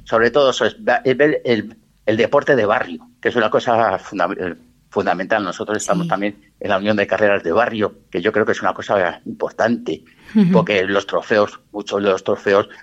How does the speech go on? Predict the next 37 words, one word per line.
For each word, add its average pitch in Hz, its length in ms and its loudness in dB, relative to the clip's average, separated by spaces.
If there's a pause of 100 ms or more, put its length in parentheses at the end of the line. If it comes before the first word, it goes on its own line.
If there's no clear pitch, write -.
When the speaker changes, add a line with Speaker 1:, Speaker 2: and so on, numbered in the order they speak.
(160)
Speaker 1:
lo 98 120 0
aportan 107 360 0
los 104 140 0
pocos 131 420 0
comerciantes 104 540 -2
que 113 100 0
queden 104 280 2
en 85 40 -4
la - 100 -6
zona. 117 460 0 (180)
Speaker 2:
Ujú. 185 460 0 (760)
Speaker 1:
Y, 117 160 2
y, 117 260 0 (140)
y 107 60 4
eso 147 100 2
Speaker 2:
Mira. 123 80 -6
Speaker 1:
es - 60 -4
importante, 113 360 0
que 110 80 2
la 98 80 0
gente 139 380 -2 (160)
sienta 135 360 -2
que 127 80 0
es 107 60 0
su - 140 -12
carrera. 87 480 -2 (460)
Speaker 2:
Sí. 170 580 0
Speaker 1:
Y, 101 280 -8
y, 113 160 0
y 101 100 -2
eso, 113 260 -2
y 98 80 -4
eso 107 160 -2
es - 80 -6
una 110 140 0
cosa 117 280 0 (400)
fundamental. 101 520 0